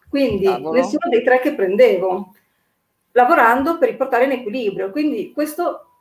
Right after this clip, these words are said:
Speaker 1: ancora di più mi ha fatto capire che avevo uno strumento importante in mano.
Speaker 2: Che non
Speaker 1: Allora ho
Speaker 2: potevi
Speaker 1: detto: "Ma
Speaker 2: usarlo
Speaker 1: posso?"
Speaker 2: solo per te.
Speaker 1: Esatto,
Speaker 2: Eh.
Speaker 1: quindi dopo sono passata a mio marito. <laughs>
Speaker 2: Hai fatto tutta
Speaker 1: che era
Speaker 2: la
Speaker 1: un,
Speaker 2: casa.
Speaker 1: che è,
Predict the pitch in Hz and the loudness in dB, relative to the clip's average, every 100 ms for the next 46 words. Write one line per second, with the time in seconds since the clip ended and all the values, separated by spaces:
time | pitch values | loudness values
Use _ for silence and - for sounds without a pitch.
0 | _ 208 262 247 247 247 370 233 214 202 | _ -2 2 2 2 2 2 2 -6 -10
1 | 233 302 302 247 330 - 208 233 247 240 | -4 -4 0 0 0 -2 -2 2 2 2
2 | 240 - 240 320 285 208 202 - 339 269 | -2 -4 -2 -2 -2 -4 -8 -2 0 0
3 | 196 202 208 190 180 185 180 202 _ _ | -2 -2 -2 -4 -4 -6 -6 -10 _ _
4 | _ _ 175 160 277 339 202 214 180 165 | _ _ -8 2 2 4 0 0 2 2
5 | 185 196 - 151 151 151 - 208 185 135 | 4 0 -4 -6 -4 -8 -4 -2 -2 -4
6 | _ _ _ 247 233 208 254 - 381 381 | _ _ _ 2 2 2 -2 0 2 2
7 | 339 392 - - - 311 359 277 254 254 | 4 4 2 -6 -2 0 2 2 2 2
8 | 247 254 254 254 247 240 254 277 - 339 | 2 4 4 4 4 4 4 4 2 2
9 | 320 392 381 - 415 - - - _ - | 2 4 2 2 0 0 -2 -4 _ -20
10 | 370 196 233 233 226 233 233 269 269 285 | -12 -10 -6 -6 -6 -6 -10 2 4 4
11 | 294 294 - - - 277 370 - | 4 2 -2 -4 0 4 4 2